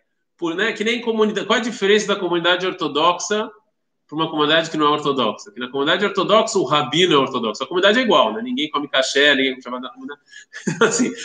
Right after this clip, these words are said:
por que que você é ortodoxo? Porque a gente tem um cara aí que cumpre tudo, então a gente é ortodoxo. <laughs> Né? Aí você vai na sinagoga rabada, normal, assim,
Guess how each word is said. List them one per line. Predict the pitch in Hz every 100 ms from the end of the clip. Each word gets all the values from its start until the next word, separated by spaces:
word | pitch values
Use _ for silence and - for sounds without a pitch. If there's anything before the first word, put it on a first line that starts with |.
| - -
por | 208
que | 277
que |
você | 277
é |
ortodoxo? | 247 233 208 165 -
Porque | -
a | 220
gente | 220
tem | 269
um | 285
cara | 233 226
aí | 214 202
que | -
cumpre | 220 190 185
tudo, | 165 147 135
então | 180 196
a | 220 180
gente | 196 190
é | 196
ortodoxo. | 180 - 175 - - - - _
<laughs> | 175 180 - - - 240 - -
Né? | 202 220 -
Aí | 196 202
você | -
vai | 247 285
na | 269
sinagoga | 226 247 214 214 208 185
rabada, | 180 - 147 131 - - - _ _ _ -
normal, | 151 151 139 120
assim, | 110 - 110